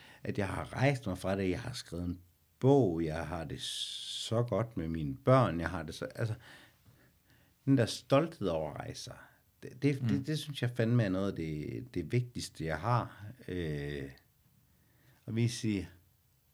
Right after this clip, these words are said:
Speaker 1: "Jeg kan godt. Fuck jer," agtigt. Altså, men, men, men det, at man kan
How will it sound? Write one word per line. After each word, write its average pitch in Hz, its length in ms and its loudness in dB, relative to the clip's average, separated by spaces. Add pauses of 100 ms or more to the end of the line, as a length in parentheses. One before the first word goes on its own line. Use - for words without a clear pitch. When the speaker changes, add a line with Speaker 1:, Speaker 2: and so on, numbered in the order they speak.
(720)
Speaker 1:
"Jeg 101 180 -2
kan 87 200 -2
godt. - 360 -4 (960)
Fuck - 440 -2
jer," 65 180 -4 (200)
agtigt. - 360 -6 (240)
Altså, 123 180 8 (320)
men, 127 320 6
men, 135 400 4
men 127 520 8
det, 147 120 4
at 151 180 2
man 85 120 -2
kan - 160 -2